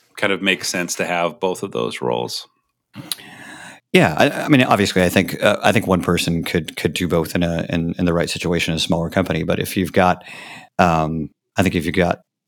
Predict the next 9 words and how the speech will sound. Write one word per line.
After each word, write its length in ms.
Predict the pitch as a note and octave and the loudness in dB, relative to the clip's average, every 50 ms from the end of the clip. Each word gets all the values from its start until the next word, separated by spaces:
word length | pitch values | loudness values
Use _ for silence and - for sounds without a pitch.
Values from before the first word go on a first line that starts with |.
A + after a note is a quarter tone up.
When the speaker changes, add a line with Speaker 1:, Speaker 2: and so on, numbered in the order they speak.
| _ _ _ - | _ _ _ -6
Speaker 2:
the 160 | - F2 D#2+ D#2+ | -2 -2 0 0
ability, 460 | D2+ D#2 E2 E2+ F2+ E2 F2 D#2 - | 0 0 0 2 2 0 0 0 -2
like, 220 | - - - - - | -4 -6 -6 -6 -4
being 160 | F2 E2+ F2 | -4 -2 -2
able 120 | E2+ E2+ | -2 -2
to 80 | F2+ F2 | -2 -2
separate 440 | - - E2+ - - F2 E2+ - - | -2 0 -2 0 0 -2 -2 -2 0
those, 440 | F2+ F2 F2 F2 E2+ E2+ - - - - - - - - - - - - - - _ - | 0 0 0 0 -2 -2 -4 -6 -10 -14 -20 -20 -20 -20 -20 -20 -20 -20 -20 -18 _ 0
uh, 200 | - - - | 0 0 0